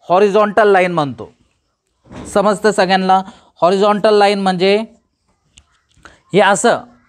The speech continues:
याला म्हणायचं हॉरिझॉन्टल लाईन. हॉरिझॉन्टल लाईन म्हणजे ही front of the plane आहे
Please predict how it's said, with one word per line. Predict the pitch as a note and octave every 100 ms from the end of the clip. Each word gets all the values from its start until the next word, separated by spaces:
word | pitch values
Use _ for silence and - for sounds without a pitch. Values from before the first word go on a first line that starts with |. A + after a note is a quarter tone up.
| _ _ -
याला | D3+
म्हणायचं | G3 G3+ G3
हॉरिझॉन्टल | G3+ G3+ G#3 G3+ F#3+ F#3
लाईन. | F3 C3 A2 - _ _
हॉरिझॉन्टल | E3+ G3+ G#3 G#3+ G#3 A#3
लाईन | A3 G#3 G#3+
म्हणजे | G3+ F3+ F#3+ G#3+ A3 _ _ _ _ _ _ _ _ _ -
ही | F#3 -
front | A3+ B3 B3+
of | B3
the | G3 A#3
plane | A3 G#3
आहे | C3+